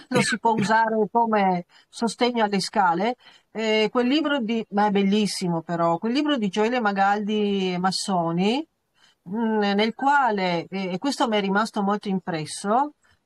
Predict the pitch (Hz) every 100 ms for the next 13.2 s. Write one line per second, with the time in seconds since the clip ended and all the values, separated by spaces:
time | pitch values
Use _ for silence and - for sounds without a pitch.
0 | - 208 208 202 196 190 185 180 180 175
1 | 175 - - 226 233 196 - - 240 302
2 | - 247 214 208 240 254 220 208 190 180
3 | 180 185 220 233 240 220 370 - 240 240
4 | 240 190 226 247 240 233 220 208 214 233
5 | 240 220 208 202 202 226 254 220 196 220
6 | 226 202 208 226 208 240 233 208 214 220
7 | 240 214 202 196 190 190 - 240 233 214
8 | 180 185 - 208 208 202 220 214 190 208
9 | 214 196 196 185 175 202 196 196 190 180
10 | 185 185 170 - 185 180 190 202 185 180
11 | 175 202 - 190 180 208 202 185 190 202
12 | 180 170 196 180 175 - 180 170 160 180
13 | 247